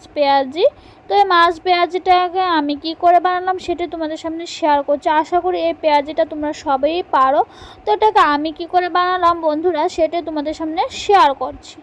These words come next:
তো দেখো বন্ধুরা, ফার্স্টে আমি দু পিস মাছ নিয়েছি, যেহেতু আমার ঘরে দুজনে আছে তার জন্য, তার জন্য দু পিস নিয়েছি, বেশি নিলে নষ্ট হবে,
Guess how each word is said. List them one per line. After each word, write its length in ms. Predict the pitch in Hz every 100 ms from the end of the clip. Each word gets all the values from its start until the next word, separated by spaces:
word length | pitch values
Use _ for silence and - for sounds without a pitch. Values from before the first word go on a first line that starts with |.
| - - - -
তো 100 | - 415
দেখো 340 | 330 302 349
বন্ধুরা, 380 | 349 370 370 381
ফার্স্টে 420 | 381 330 294 - 349
আমি 140 | 339
দু 120 | 302 311
পিস 260 | - 339 -
মাছ 260 | 330 285 285
নিয়েছি, 320 | 302 302 311 330
যেহেতু 220 | 302 302
আমার 240 | 285 294
ঘরে 220 | 294 320 294
দুজনে 500 | 302 302 302 302 330
আছে 260 | 320 294 339
তার 220 | 294 277 262
জন্য, 240 | 285 285 349 - - - - - - - - - -
তার 160 | 302 294
জন্য 160 | 320 320
দু 140 | 311 311
পিস 240 | - 330 330
নিয়েছি, 320 | 294 285 339
বেশি 340 | 302 294 294 311
নিলে 260 | 294 302 294
নষ্ট 340 | 277 269 - 339
হবে, 280 | 311 285